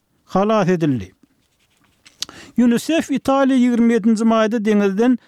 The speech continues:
ceset çykarylan kırk beş adamyň arasynda üç sany bäbegiň hem bardygyny aýtdy. Bu, bu bedbagçylyk ýigirmi altynjy maýda bolan gämi helakçylygyny otuz adam ölenininden soň boldy.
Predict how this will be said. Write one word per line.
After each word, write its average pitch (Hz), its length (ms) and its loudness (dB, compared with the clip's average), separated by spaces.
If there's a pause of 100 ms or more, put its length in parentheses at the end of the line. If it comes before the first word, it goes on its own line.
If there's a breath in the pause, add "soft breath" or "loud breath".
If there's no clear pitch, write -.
(100)
ceset 208 460 0
çykarylan 247 520 0
kırk - 360 -6
beş 247 200 2
adamyň 240 360 2
arasynda 220 640 2 (420 soft breath)
üç 302 120 2
sany 269 440 0
bäbegiň 226 500 2
hem 208 200 2
bardygyny 185 560 0
aýtdy. 170 220 -4 (100)
Bu, 269 180 0 (280)
bu 262 160 2
bedbagçylyk 254 680 0 (320 soft breath)
ýigirmi 226 320 2
altynjy 208 480 0
maýda 202 280 2
bolan 240 260 0
gämi 202 380 0
helakçylygyny 208 680 0
otuz 208 340 -2
adam 226 380 2
ölenininden 190 640 2
soň 185 260 0
boldy. 151 320 0